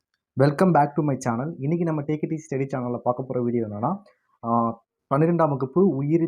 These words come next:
தாவரவியல்ல இருக்க பாடம் எட்டு சுற்றுச்சூழல் பிரச்சனைகள். சுற்றுச்சூழல்ல என்னென்ன பிரச்சனைகள்லாம் இருக்கு அப்படின்றதெல்லாம் இந்த பாடத்துல கொடுத்துருப்பாங்க. இதுல இருக்க எல்லா இம்பார்ட்டன்ட் கொஸ்டின்ஸுமே இந்த வீடியோல நம்ம பார்க்க போறோம். வாங்க வீடியோக்குள்ள போகலாம்.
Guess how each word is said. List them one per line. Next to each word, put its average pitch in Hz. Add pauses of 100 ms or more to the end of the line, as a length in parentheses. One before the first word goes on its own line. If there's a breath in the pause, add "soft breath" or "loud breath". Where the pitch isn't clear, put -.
(120)
தாவரவியல்ல 127
இருக்க 110
பாடம் 131
எட்டு 120
சுற்றுச்சூழல் 156
பிரச்சனைகள். 123
சுற்றுச்சூழல்ல 151
என்னென்ன 127
பிரச்சனைகள்லாம் 123
இருக்கு 117
அப்படின்றதெல்லாம் 113
இந்த 120
பாடத்துல 117
கொடுத்துருப்பாங்க. 110 (340 loud breath)
இதுல 127
இருக்க 156
எல்லா 156
இம்பார்ட்டன்ட் 156
கொஸ்டின்ஸுமே 143
இந்த 139
வீடியோல 131
நம்ம 117
பார்க்க 117
போறோம். 151
வாங்க 135
வீடியோக்குள்ள 123
போகலாம். 113